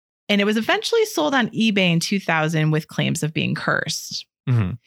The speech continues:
Speaker 1: You see, the anonymous seller said it, he found it behind an old brewery, and then after he took it home,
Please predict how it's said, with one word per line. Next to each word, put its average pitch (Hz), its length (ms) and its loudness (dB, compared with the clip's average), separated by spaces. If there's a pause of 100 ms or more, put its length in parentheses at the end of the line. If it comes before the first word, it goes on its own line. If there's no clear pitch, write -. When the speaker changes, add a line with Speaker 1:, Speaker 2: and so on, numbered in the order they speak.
(260)
Speaker 1:
You 202 80 2
see, 233 180 0
the 220 140 4
anonymous 277 480 2
seller 240 340 0
said 185 200 0
it, - 220 -4
he 208 180 -2
found 190 240 0
it 165 60 0
behind 160 340 0
an 147 80 0
old 151 180 -2
brewery, 196 580 2 (380)
and 202 160 2
then 233 100 4
after 233 260 2
he 180 120 2
took 165 200 0
it - 100 0
home, 196 560 0